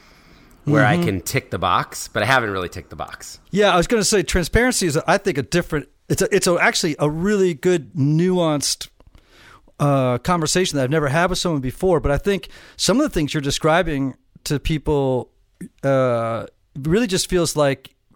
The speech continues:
Speaker 2: uh, discussing your intensity. Like, it's like, "Well, I did all this coke and I did all this drinking and I had all this sex," or I was, you know what I mean? It's like, well, that's actually fairly safe, because it's, uh, also a way of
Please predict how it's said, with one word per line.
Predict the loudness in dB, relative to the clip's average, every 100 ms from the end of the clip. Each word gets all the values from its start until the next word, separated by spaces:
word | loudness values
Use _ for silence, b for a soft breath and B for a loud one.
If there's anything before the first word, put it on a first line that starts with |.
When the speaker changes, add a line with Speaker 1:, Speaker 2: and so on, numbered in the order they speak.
| -4
Speaker 2:
uh, | 0 2 0 -2
discussing | 0 2 2 0 0
your | 0
intensity. | 0 -2 -2 -2 -8 -16 _ _ _ _ _ _ -20 B B
Like, | 0 0 2
it's | -2 2
like, | 2 2 -2 B B
"Well, | 2 2
I | 2
did | 0
all | 0
this | 0
coke | 0 0 0 -2
and | -2
I |
did | 0
all | 0
this | 0
drinking | 0 -2 -2 -6
and | -4
I | 0
had | 2
all | 2 2
this | 0
sex," | -2 -2 -2
or | -2 0
I |
was, | 0 0
you |
know | 0
what | 2
I |
mean? | 2
It's | 0 2
like, | 2 0 -4 B B B
well, | 0 0 0 -2
that's | 0 2
actually | 0 0 -2
fairly | -2 0 0
safe, | 2 0 0 -2
because | -2 -2 -2 -4 -4
it's, | -2 -2 -2 -4 -2
uh, | 2 2 2 0 2
also | 2 2 2
a | 2
way | 2 2 2
of | 2 -2 -6